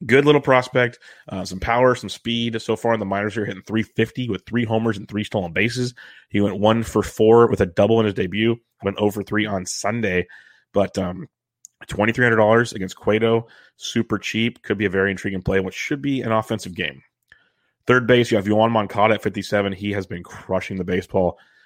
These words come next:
even got some home, <laughs> home run in over the weekend. Uh, big, big fan of Yoan Moncada. Fifty-seven is expensive, but good play. Joey Wendle at fifty-five is a nice piece of a Ray stack versus Taillon. Uh, if you're fading Rodon, J-,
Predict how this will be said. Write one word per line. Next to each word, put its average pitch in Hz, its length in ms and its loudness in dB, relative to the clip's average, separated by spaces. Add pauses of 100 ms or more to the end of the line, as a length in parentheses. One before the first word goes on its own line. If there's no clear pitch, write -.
(100)
even 98 200 2
got 90 160 4
some 92 200 -8
home, 95 300 0
<laughs> 92 60 0
home 92 420 2
run 95 180 4
in 110 80 4
over 107 160 4
the 104 80 4
weekend. 104 500 0 (400)
Uh, 92 180 -6
big, 113 240 2
big 120 140 2
fan 104 220 2
of 101 60 2
Yoan 101 200 2
Moncada. 92 360 0
Fifty-seven 110 460 -2
is 117 60 -2
expensive, 110 640 -4
but 92 180 -4 (360)
good 95 180 -2
play. 98 260 4 (280)
Joey 107 200 4
Wendle 101 300 2
at 98 100 -4
fifty-five 95 400 -2
is 95 80 -4
a - 20 -4
nice 92 160 -4
piece - 220 -8
of 90 60 -6
a 87 40 -4
Ray 87 220 -2
stack 92 280 -2
versus - 180 -14
Taillon. 98 540 -2 (520)
Uh, 101 60 -2
if 92 100 -2
you're 90 80 -2
fading 120 300 2
Rodon, 104 400 4
J-, 92 80 -8